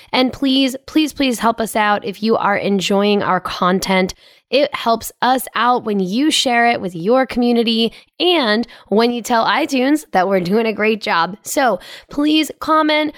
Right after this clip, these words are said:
please share on Instagram in your stories. Please comment on our Dare to Move podcast post, and we will enter your name into a drawing for a hundred bucks. Easy money, guys. Thanks again. Thank you guys so much for listening. These solo casts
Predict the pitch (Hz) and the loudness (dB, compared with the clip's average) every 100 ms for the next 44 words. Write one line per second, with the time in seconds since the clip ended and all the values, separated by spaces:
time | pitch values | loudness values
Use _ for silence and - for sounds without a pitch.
0 | _ - 311 311 - 277 262 262 262 - | _ -2 0 0 0 2 0 -2 -6 -4
1 | 254 254 254 247 214 208 - 226 233 233 | -2 2 2 0 0 -2 -2 0 2 0
2 | - - 294 - 262 254 247 208 214 - | -2 -2 -2 0 -2 0 0 -2 -2 -4
3 | 208 277 269 202 233 - - 196 226 226 | 0 2 4 2 0 -4 -18 -2 0 2
4 | 220 208 202 202 202 196 - 208 202 - | 0 -2 -2 -2 -2 -4 0 0 0 0
5 | 190 180 175 220 233 302 - 202 214 226 | 0 0 0 0 2 0 2 -2 0 0
6 | 247 180 196 226 214 175 175 170 - 185 | 0 0 2 2 2 2 0 0 0 0
7 | 196 233 254 196 180 175 170 156 - - | 0 0 0 2 0 -2 -2 -4 -4 -4
8 | - 185 180 160 120 - - - _ _ | -2 0 0 -2 -4 -4 -8 -10 _ _
9 | _ _ - 285 339 359 311 269 254 240 | _ _ 0 2 2 2 2 0 2 2
10 | 240 233 - _ - 196 190 - 208 196 | 2 0 -6 _ -4 0 0 0 0 0
11 | 156 170 - _ _ _ _ _ _ - | -2 -6 -10 _ _ _ _ _ _ 0
12 | 302 330 339 330 285 226 202 190 - 170 | 0 0 -2 -2 -2 -4 -2 -4 -2 -2
13 | 160 156 - 147 143 - _ _ 220 247 | -2 -2 -4 -2 -4 -8 _ _ -2 -2
14 | - 208 196 196 180 160 156 | -2 -2 -2 -4 -4 -4 -4